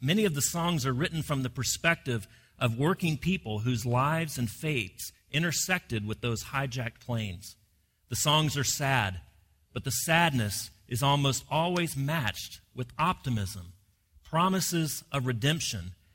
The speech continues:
and calls to spiritual arms. There is more rising on the rising than a month of Sundays in a church." September eleventh was a collective Good Friday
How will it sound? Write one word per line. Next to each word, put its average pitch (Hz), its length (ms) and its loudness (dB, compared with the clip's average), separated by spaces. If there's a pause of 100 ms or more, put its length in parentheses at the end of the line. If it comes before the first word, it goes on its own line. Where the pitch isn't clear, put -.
(220)
and 117 180 -2
calls 143 640 0
to - 100 -10
spiritual 160 800 -4
arms. 123 540 -6 (540)
There 139 160 2
is 123 120 0
more 151 320 2
rising 175 680 0
on 143 220 2
the 131 100 0
rising 123 720 0
than 123 160 2
a 120 60 4
month 120 440 2
of 127 80 -6
Sundays 113 800 -4 (480)
in 107 120 -2
a 98 40 0
church." - 600 -8 (2250)
September 143 540 0
eleventh 123 500 6
was 117 240 0
a 110 320 2 (160)
collective 131 640 0
Good 113 220 2
Friday 123 680 -4